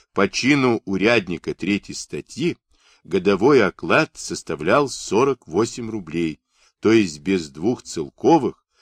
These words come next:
вдвое против прежнего. После этого в скорости и домишко свой поставили,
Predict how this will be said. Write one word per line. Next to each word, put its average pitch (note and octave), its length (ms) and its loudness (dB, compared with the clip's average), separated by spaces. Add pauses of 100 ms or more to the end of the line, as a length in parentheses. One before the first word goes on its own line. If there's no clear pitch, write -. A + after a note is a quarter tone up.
(120)
вдвое F#2 800 0
против E2 440 -6
прежнего. E2+ 640 -14 (1600)
После A2+ 480 4
этого C3 340 2
в - 80 -8
скорости C3+ 800 -2 (340)
и B2+ 120 0
домишко F#2 600 -2
свой F2+ 280 -6
поставили, D2+ 800 -10